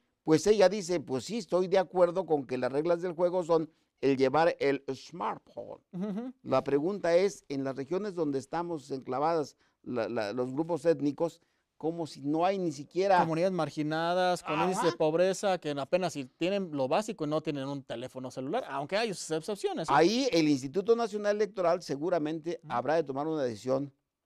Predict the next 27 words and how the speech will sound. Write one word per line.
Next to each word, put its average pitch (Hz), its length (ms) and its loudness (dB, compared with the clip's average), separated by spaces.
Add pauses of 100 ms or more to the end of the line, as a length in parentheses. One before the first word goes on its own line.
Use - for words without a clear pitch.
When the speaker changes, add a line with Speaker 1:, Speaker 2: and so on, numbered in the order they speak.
(240)
Speaker 1:
que 113 120 -4
deje 110 260 -4
huella. 98 320 -14 (240)
Speaker 2:
Sí, 196 340 0
y, 220 360 -2 (160)
eh, 160 340 0 (600)
creo 185 160 -2
que 185 80 -8
también 180 400 0
a - 120 0
esto 185 220 0
hay 185 80 -4
que 190 60 -8
agregarle 160 500 -2
la 139 160 -4
falta 180 560 -2
de 139 460 -2 (220)
una 170 540 0 (440)
difusión 156 760 -2
correcta 190 640 -4 (640)
de 156 240 0 (220)
<coughs> - 80 4
cómo 202 380 2
hay 185 140 -6
que 190 120 -10
participar 156 760 -6 (180)
en 135 440 -10